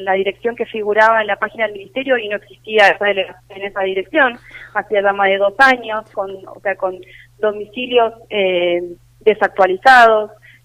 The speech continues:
eh, con la gente abandonada, porque realmente fue eso, la gente estaba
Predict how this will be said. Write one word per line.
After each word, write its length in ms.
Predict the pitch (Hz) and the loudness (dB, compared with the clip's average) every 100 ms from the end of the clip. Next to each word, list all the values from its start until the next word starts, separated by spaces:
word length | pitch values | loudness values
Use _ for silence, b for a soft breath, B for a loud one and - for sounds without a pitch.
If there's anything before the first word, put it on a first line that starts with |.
| _ | _
eh, 300 | 226 208 208 - | -12 -10 -12 -8
con 120 | 214 | -6
la 100 | 214 | -6
gente 560 | - 277 285 311 285 - | -6 -8 -8 -6 -6 -4
abandonada, 920 | 202 208 202 196 196 220 370 302 226 | -4 -2 -2 -2 -6 -6 -4 -2 -2
porque 360 | 214 214 208 202 | -4 -10 -10 -8
realmente 500 | 208 226 277 277 233 - | -8 -10 -12 -10 -10 -10
fue 200 | 247 339 | -12 -10
eso, 160 | 233 | -8
la 100 | 202 | -8
gente 300 | - 262 277 | -8 -6 -6
estaba 560 | 226 - 247 262 277 | -4 2 4 4 2